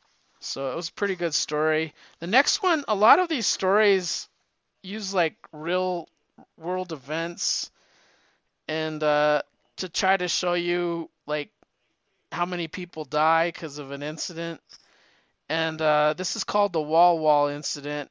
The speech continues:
and it happened near Ethiopia with the Italians and Ethiopians. And it sort of just happened 'cause one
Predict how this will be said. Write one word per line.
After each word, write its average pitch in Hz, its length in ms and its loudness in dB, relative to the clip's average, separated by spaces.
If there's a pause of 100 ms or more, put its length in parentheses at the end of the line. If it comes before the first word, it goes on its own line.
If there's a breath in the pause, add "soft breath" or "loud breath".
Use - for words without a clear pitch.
(180)
and 156 140 -8
it 151 100 -6
happened 175 760 -4 (340)
near 165 280 -4
Ethiopia 156 880 -4
with 143 200 -8
the 139 140 -8
Italians 156 680 -4
and 147 100 -10
Ethiopians. 143 1040 -10 (520 soft breath)
And 151 140 -8
it 151 160 -6
sort 208 280 -2
of 165 120 -2
just 165 240 -4
happened 170 440 0
'cause 151 220 -10
one 165 540 -4